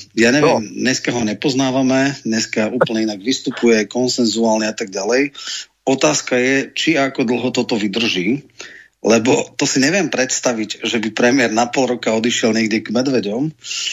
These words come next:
Speaker 1: Eh, to sa občas Mečiarovi stávalo, ale to bolo tak týždeň, dva. A to je ako, už to bolo veľký problém, ale týždeň sa ešte dá uhrať, ale pol roka nie. Takže, takže,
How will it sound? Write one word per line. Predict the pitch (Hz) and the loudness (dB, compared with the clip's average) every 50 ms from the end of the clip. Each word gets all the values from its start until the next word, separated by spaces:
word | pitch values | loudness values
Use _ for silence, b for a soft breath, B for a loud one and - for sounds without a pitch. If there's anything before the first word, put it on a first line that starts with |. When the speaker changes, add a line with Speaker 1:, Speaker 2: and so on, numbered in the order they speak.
| B B B B | B B B B
Speaker 1:
Eh, | - 95 104 113 117 113 98 | -4 0 0 2 2 0 -2
to | - - 143 | -2 -4 -2
sa | - - 147 151 | 0 2 2 0
občas | 151 - - 151 127 - - | 0 0 -2 -4 -4 -4 -2
Mečiarovi | 123 147 160 160 - 156 131 123 117 113 | 0 0 0 0 0 -2 0 0 -2 -2
stávalo, | 110 - - 123 120 120 123 120 117 123 120 | -2 -2 0 0 0 2 2 2 2 2 0
ale | 110 113 117 117 | 0 -2 -2 -2
to | - 131 | -2 0
bolo | 117 131 127 | 0 2 0
tak | 110 - 110 - | 0 0 -4 -4
týždeň, | - - 143 147 131 123 131 123 113 | -2 0 0 0 2 2 2 2 2
dva. | 110 127 135 120 101 92 - | 2 2 2 0 -2 -6 -10
A | - - - | -16 -20 -16
to | - - 139 139 | -6 0 2 4
je | 143 139 | 4 2
ako, | 139 - - - | 0 -4 -8 -8
už | 160 135 - - | -6 -4 -4 0
to | - 185 190 | 2 2 4
bolo | 160 147 139 127 113 | 4 4 2 2 2
veľký | 117 123 127 120 - - | 2 0 0 0 -4 -6
problém, | 104 - 104 104 104 110 117 131 147 151 143 B B B B B B B B | -8 -6 -6 -6 -2 0 0 2 0 0 -4 B B B B B B B B
ale | - 107 117 120 | -2 0 0 0
týždeň | 117 - 175 185 180 156 160 160 156 151 135 | -2 -2 -2 0 0 2 0 0 0 0 -2
sa | - - 131 | 0 0 -2
ešte | 123 - - 127 | -2 0 -2 0
dá | 107 117 123 135 | 2 2 2 2
uhrať, | 131 120 110 113 104 101 98 | 0 -2 -4 -2 -4 -4 -4
ale | - 104 101 98 | -4 -4 -6 -6
pol | - - 123 139 139 | -4 -2 0 0 0
roka | 143 131 - 123 117 | 0 -2 -2 -2 -2
nie. | 110 110 107 104 101 - B B B B B B B B _ | 0 0 0 -2 -2 -6 B B B B B B B B _
Takže, | - 110 110 110 110 123 127 123 120 117 - - - - - - - - - | -2 -2 0 0 2 4 4 4 2 2 -2 -6 -10 -12 -12 -12 -16 -18 -14
takže, | - 104 107 107 107 117 117 117 113 110 | -10 -8 -6 -2 0 0 2 2 2 0